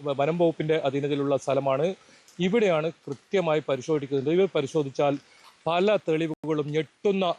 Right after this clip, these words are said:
മണ്ണിൽ മൂടപ്പെട്ട നിരവധി രഹസ്യങ്ങൾ പുറത്തു വരും. അത് തന്നെയാണ് നിരന്തരം ന്യൂസ് എയ്റ്റീനും ആവശ്യപ്പെടുന്നത്, ആക്ഷൻ കമ്മിറ്റിയും ആവശ്യപ്പെടുന്നത്. നമുക്ക് ഈ മണ്ണിൽ നിൽക്ക്-, നിൽക്കുമ്പോൾ തന്നെ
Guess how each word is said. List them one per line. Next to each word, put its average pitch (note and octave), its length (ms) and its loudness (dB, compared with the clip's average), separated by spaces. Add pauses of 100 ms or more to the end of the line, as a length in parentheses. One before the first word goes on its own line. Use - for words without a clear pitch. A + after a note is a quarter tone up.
മണ്ണിൽ F3 340 0
മൂടപ്പെട്ട E3 460 0
നിരവധി F3+ 560 2
രഹസ്യങ്ങൾ F3 460 0
പുറത്തു D3 320 -2
വരും. C#3 280 0 (340)
അത് D#3 220 2
തന്നെയാണ് D#3 320 0
നിരന്തരം D#3+ 680 0 (160)
ന്യൂസ് D3 280 -2
എയ്റ്റീനും D#3 360 0
ആവശ്യപ്പെടുന്നത്, D3 760 0
ആക്ഷൻ E3 320 -2
കമ്മിറ്റിയും D3 420 -2
ആവശ്യപ്പെടുന്നത്. D3 640 0 (360)
നമുക്ക് C#3+ 200 -2
ഈ D#3 40 0
മണ്ണിൽ D3+ 340 0
നിൽക്ക്-, D#3 280 -2
നിൽക്കുമ്പോൾ F3+ 560 2 (100)
തന്നെ D#3 240 -2